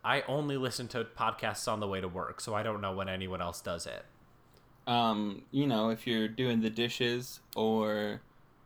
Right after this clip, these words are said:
Speaker 2: um, uh, yeah, mostly on the way to work.
Speaker 1: Right?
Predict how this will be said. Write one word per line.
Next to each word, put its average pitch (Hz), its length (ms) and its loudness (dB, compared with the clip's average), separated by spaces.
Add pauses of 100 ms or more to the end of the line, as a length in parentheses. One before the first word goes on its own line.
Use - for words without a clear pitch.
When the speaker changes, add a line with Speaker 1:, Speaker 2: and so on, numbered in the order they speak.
Speaker 2:
um, 104 640 2 (1800)
uh, 90 600 2 (2500)
yeah, 135 180 6
mostly 139 380 2
on 165 80 0
the 135 80 0
way 120 100 0
to 107 100 -2
work. 117 340 -2 (440)
Speaker 1:
Right? 151 360 4